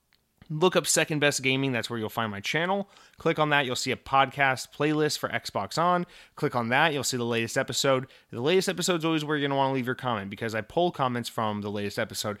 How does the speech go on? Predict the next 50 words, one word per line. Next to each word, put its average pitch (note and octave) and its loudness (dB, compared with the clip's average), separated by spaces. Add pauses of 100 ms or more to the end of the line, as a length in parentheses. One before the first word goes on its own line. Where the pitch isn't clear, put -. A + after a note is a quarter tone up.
(140)
Listen, D#3 0
it's G#2+ -6
episode F3+ 4
one C#3+ 2
oh C#3+ 4
four C3+ 2
right A#2 0
now. G2+ 0 (380)
I'm D#3+ 8
not G#3 6
gonna G3 6
go D#3+ 10
to D#3 4
episode C3+ 2
twenty-seven B2 2
if A2 -10
that's B2 -2
where B2+ -2
you A#2+ 0
decide A#2 2
to A#2 -4
leave A#2 -2
your A2+ -2
comment A#2 -2
this - -6
week G#2 -8 (260)
because B2+ 0
you're A#2+ 0
feeling B2 0
cute B2 0
and A2 -2
you A2 -2
wanna A2 -2
make A2 -2
me G#2+ -6
go A#2 0
dig A2 -2
for A2 -10
content. G2+ -6 (320)
Like, A#2+ -2 (420)
leave D3 0
a G#3+ 6
comment F3 4
on C3+ 4
episode C3+ 0
one B2 2
oh A#2+ 4
four B2 -2
this D#3+ -2
week G3+ 0